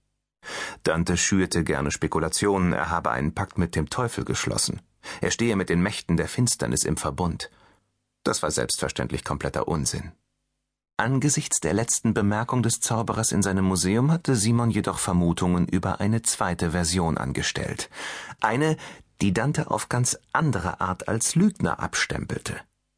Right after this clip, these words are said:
Vielleicht hatte Dante ja in Wahrheit gelogen, als er behauptete, er habe seinen Spiritus erst bekommen, als dieser bereits tot war. Wasser.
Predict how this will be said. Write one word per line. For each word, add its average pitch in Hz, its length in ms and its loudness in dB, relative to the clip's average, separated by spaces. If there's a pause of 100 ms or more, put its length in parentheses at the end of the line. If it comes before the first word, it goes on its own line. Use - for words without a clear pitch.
(240)
Vielleicht 76 500 -2
hatte 73 180 0
Dante 78 260 -2
ja 78 160 0
in - 200 -2
Wahrheit 76 300 -2
gelogen, 90 420 2
als - 220 -2
er - 100 0
behauptete, 82 640 -2
er 104 140 -2
habe 95 160 0
seinen 85 280 2
Spiritus 82 540 0
erst 82 320 0
bekommen, 82 420 0
als 78 220 -2
dieser 80 300 2
bereits 73 400 -2
tot - 320 -2
war. - 260 -6 (1040)
Wasser. 127 400 0